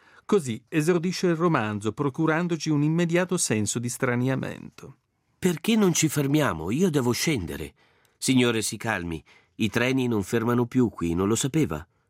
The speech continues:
Speaker 2: "Come non fermano più qui? Ho il biglietto, guardi." Non so chi gliel'abbia potuto fare. Comunque non esiste più la sua fermata, perché non c'è più la città.
Speaker 1: Si apre così uno scenario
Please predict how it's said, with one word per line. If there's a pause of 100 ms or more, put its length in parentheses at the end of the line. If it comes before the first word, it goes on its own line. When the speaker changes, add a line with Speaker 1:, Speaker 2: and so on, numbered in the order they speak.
(420)
Speaker 2:
"Come
non
fermano
più
qui? (300)
Ho
il
biglietto,
guardi." (720)
Non
so
chi
gliel'abbia
potuto
fare. (400)
Comunque
non
esiste
più
la
sua
fermata, (260)
perché
non
c'è
più
la
città. (1000)
Speaker 1:
Si
apre
così
uno
scenario